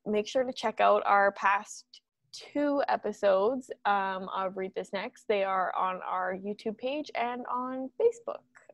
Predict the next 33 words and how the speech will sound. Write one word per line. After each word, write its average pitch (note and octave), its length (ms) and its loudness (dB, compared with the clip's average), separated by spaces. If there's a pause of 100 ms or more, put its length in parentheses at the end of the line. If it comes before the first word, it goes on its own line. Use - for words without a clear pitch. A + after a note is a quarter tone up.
Uh, G3+ 320 -4
so G#3 160 -4
today A3 260 2
we're B3+ 180 6
going A3 280 4
to - 60 -10
be A3 80 -2
doing G#3 600 4 (400)
books - 440 6
that B3+ 320 6
fall, A3 760 8 (320)
books C#4+ 240 6
that D4 80 6
were B3+ 140 8
written A3 200 4
by G#3 140 6
Indigenous G3+ 580 2
authors C4+ 460 4
because A3 320 -4
it, - 140 -2 (240)
because G3+ 360 -4
it - 140 -8
is G3 380 0 (160)
National G3+ 480 -4
Indigenous F#3 500 -6
History A3 400 2
Month. G3+ 340 2 (460)
Um, F#3 560 0
so - 160 0
we'll F#3+ 440 4
get F#3+ 180 2
into F3+ 200 -2
those G3 380 4